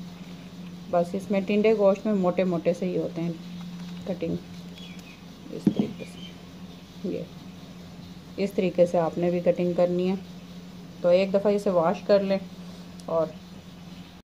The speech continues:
तो दस से पन्द्रह मिनट हो गए हैं, गैस फ्लेम हमने बंद कर दिया और प्रेशर कुकर को अब हम खोल कर check करते हैं। गोश्त हमारा गल गया है।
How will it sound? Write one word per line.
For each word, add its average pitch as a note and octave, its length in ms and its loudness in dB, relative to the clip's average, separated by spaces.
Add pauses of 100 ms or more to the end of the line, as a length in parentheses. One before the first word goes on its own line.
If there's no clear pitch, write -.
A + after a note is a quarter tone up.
(360)
तो G#3 420 8
दस A3+ 240 10
से D4 80 10
पन्द्रह C4+ 320 8
मिनट C4+ 300 6
हो C#4 100 10
गए B3+ 100 0
हैं, C4+ 140 4
गैस G#3 300 6
फ्लेम A#3+ 260 2
हमने G3+ 280 2
बंद F#3+ 280 2
कर A#3+ 180 6
दिया B3 300 6
और A3+ 140 12
प्रेशर F3 400 2
कुकर G3 320 -2
को G3 120 0
अब F#3+ 180 2
हम F#3 180 -2
खोल F#3 280 2
कर G3 160 -2
check F#3+ 300 0
करते A3 300 0
हैं। B3 200 2
गोश्त F3+ 320 2
हमारा F3 300 0
गल F#3 260 0
गया A#3+ 220 6
है। D4 60 2